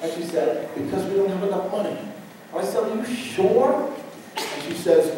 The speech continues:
"You think you can find it, smart ass?" And I said, "I don't know. I'm not gonna go over and try to find it. I'm gonna go over and go through the books.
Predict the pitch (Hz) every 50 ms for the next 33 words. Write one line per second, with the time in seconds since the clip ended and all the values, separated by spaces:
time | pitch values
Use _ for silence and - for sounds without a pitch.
0 | - - - 190 180 196 196 196 196 190 196 - 262 262 254 214 202 202 220 226
1 | 226 220 - 220 214 220 220 226 226 226 233 233 233 - 240 233 - - - -
2 | - - - - 165 160 - - - - 175 170 175 175 175 175 - - - -
3 | - - - - - - - 240 - - - - - - - - - - - -
4 | - - - - - 165 - 202 214 220 226 233 262 254 240 254 240 240 240 226
5 | 220 202 196 185 180 - - 196 185 180 180 - - - - - - 127 127 120
6 | 139 - - - - - - - - 214 247 233 247 240 233 226 220 226 226 226
7 | 220 208 - 226 220 220 220 - 226 247 262 247 - - - 226 - - - -
8 | -